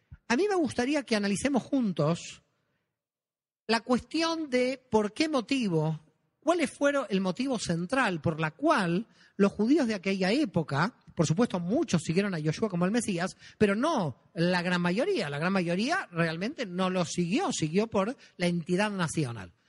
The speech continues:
Primera cuestión, porque el Mesías que esperaba Israel era un Mesías nacional. Por lo tanto, tenemos aquí un problema en la cue-, en la cuestión mesiánica. El Mesías que esperaba Israel es el que Rabbi Akiva proclamó en el siglo segundo. Un Mesías cuyas características sean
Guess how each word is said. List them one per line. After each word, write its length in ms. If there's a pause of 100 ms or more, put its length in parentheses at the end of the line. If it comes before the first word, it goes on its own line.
(120)
Primera 300
cuestión, 460 (400)
porque 220
el 100
Mesías 320
que 80
esperaba 340
Israel 420
era 100
un 60
Mesías 240
nacional. 520 (840)
Por 120
lo 80
tanto, 220
tenemos 340
aquí 160
un 80
problema 380
en 60
la 140
cue-, 240
en 80
la 80
cuestión 260
mesiánica. 580
El 60
Mesías 240
que 100
esperaba 200
Israel 380 (180)
es 160
el 160
que 140
Rabbi 240
Akiva 300
proclamó 360
en 60
el 80
siglo 220
segundo. 440 (640)
Un 140
Mesías 380
cuyas 280
características 720
sean 300